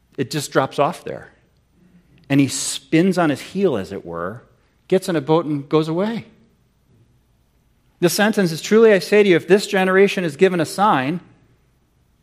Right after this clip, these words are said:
that's where the sentence ends, and the implicit sign of potential judgment is the fact that Jesus Christ, the Son of God and Savior, just turned around and left you. Is that not loud? And Jesus had only recently arrived,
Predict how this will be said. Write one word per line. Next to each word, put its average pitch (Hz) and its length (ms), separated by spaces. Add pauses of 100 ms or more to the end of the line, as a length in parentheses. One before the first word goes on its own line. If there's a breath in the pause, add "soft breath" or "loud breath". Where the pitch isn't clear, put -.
that's 165 120
where 208 140
the 185 80
sentence 190 480
ends, 208 240
and 175 100
the 175 40
implicit 208 600
sign 175 400
of 165 140
potential 190 460
judgment 190 420
is 160 80
the 156 100
fact 196 380
that 165 140
Jesus 190 560
Christ, 240 400
the 180 80
Son 233 320
of 165 160
God 208 280
and 170 140
Savior, 214 460
just 190 260
turned 214 240
around 202 320
and 170 100
left 214 380
you. 92 260 (2000)
Is 175 160
that 202 240
not 175 240
loud? 87 480 (1200)
And 123 100
Jesus 170 280
had 175 120
only 180 220
recently 143 800
arrived, 147 680